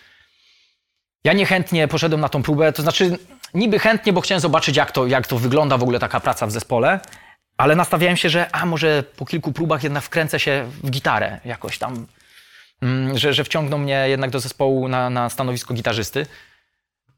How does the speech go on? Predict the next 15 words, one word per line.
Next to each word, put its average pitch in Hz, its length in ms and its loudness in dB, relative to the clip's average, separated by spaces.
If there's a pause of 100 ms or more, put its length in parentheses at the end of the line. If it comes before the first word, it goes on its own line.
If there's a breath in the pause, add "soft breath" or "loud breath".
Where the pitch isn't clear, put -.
I 135 80 -4
pamiętam, 160 340 2
że, 143 440 4
mm, 139 240 0
chłopaki 151 340 0
grali 143 240 2
bardzo 143 260 2
dużo 135 200 2
przede 147 240 0
wszystkim 143 300 -4
coverów 131 480 0
Maidenów, 120 640 0 (540 soft breath)
których 131 300 0
oczywiście 127 400 0
uwielbiałem 123 680 2